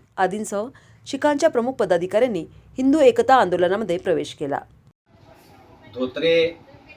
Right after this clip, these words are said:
Speaker 2: आबा कॉलनी परिसरातील नेहरू नगर भागातील जवळजवळ दोनशे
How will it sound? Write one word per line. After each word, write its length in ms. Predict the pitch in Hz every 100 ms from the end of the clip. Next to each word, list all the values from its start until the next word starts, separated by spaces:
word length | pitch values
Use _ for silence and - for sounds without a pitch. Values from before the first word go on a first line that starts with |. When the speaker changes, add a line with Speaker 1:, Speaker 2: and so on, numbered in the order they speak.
| -
Speaker 2:
आबा 240 | 127 135 143
कॉलनी 520 | 143 135 135 143 143 - 127
परिसरातील 680 | 131 - 127 127 - 294 285 - - - - - - - -
नेहरू 320 | 120 127 139 170
नगर 280 | 151 147
भागातील 580 | 139 127 135 139 151 127 - - - - - - - 262
जवळजवळ 560 | 147 156 160 160 151 170 - - - - - -
दोनशे 840 | - 135 135 131 127 175 180 180